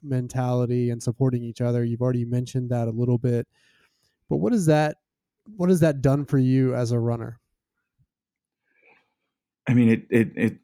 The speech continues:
Speaker 2: almost does more for me as, like, a person too. I mean, it's, it's friends. It's, it's, you know, running is so much of a sport where it could be, like, you get to decide how you want to approach it, and you can make it all about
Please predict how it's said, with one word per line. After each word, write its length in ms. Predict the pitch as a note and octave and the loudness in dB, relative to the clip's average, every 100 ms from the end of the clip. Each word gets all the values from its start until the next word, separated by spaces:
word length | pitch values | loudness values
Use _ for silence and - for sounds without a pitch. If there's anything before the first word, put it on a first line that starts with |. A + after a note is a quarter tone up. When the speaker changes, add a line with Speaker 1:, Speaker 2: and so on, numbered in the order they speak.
| - | 0
Speaker 2:
almost 280 | B2+ C3 | 0 2
does 180 | A2+ G2+ | 0 0
more 240 | G#2+ A2 A2 | 2 2 2
for 200 | - G#2+ | 0 2
me 340 | G#2 G2 G#2 - | 2 2 -2 -4
as, 180 | G#2+ | -2
like, 120 | A2 F#2+ | -2 -2
a 40 | |
person 560 | - G#2+ G#2+ - G#2 F2+ | -2 0 0 0 -2 0
too. 380 | A2+ G2+ F#2 - _ - | 2 2 0 -6 _ -6
I 80 | G#2 | 0
mean, 260 | G#2 G2 - | 0 0 -2
it's, 380 | G#2+ - - - - | -4 -6 -12 -12 -6
it's 280 | A2+ - - | -4 -4 -6
friends. 600 | - A2+ B2 G#2 F#2 - | 0 2 4 2 0 -4
It's, 320 | F#2 - - - | -8 -12 -8 -4
it's, 360 | G#2+ - - _ _ _ _ _ _ _ _ | -2 -4 -12 _ _ _ _ _ _ _ _
you 100 | C#3+ | 2
know, 80 | C#3+ | 4
running 320 | C3+ D#3+ E3+ | 4 4 4
is 160 | C#3 - | 2 2
so 120 | B2+ | 4
much 240 | B2 B2 | 4 2
of 80 | A#2 | 0
a 60 | G#2 | 0
sport 600 | - - G#2 G#2 - - _ _ _ | -4 -2 2 2 2 -6 _ _ _
where 440 | A2 A2 G#2 G2+ - | 2 4 4 2 0
it 140 | A#2 | -2
could 360 | - - D3+ D3 | -2 2 2 4
be, 340 | C#3+ D3+ F3 - _ - | 2 2 0 -4 _ 0
like, 220 | B2 A#2+ | 0 2
you 80 | D3+ | 2
get 180 | D#3+ D#3 | 4 2
to 60 | A#2+ | 0
decide 520 | G#2 - G#2 G2 F#2 | -2 2 4 4 2
how 120 | G2 | -2
you 180 | G2 G2 | -2 -2
want 160 | F#2+ | -2
to 60 | F#2 | -4
approach 400 | F2+ - F#2 F#2 | -4 -4 -4 -4
it, 140 | C#2+ - | -6 -2
and 120 | G#2+ | 2
you 100 | A#2 | 2
can 240 | A#2+ A#2 A2+ | 4 4 4
make 240 | C#3 D#3 | 4 2
it 140 | C3 - | -2 0
all 240 | A2 A2+ | 2 2
about 420 | G#2 G2+ G2 F2+ | 2 2 2 2